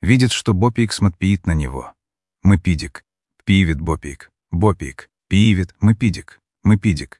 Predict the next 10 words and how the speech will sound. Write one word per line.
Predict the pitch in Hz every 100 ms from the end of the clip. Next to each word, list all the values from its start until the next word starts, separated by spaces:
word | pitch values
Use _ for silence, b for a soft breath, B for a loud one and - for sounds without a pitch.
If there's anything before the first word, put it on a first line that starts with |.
| _ -
Чего | 160 113
делаешь? | 85 78 73 - - _ _
Бопик | 95 98 110 90 87 -
дгопида. | 85 95 90 - 69 - _ _ _ _ -
Вот | 120 151
видишь, | 131 131 117
указы | 113 139 127
подписываю | 113 104 - 139 117 104 104
целый | - 123 120 107
утпио. | 98 - 71 67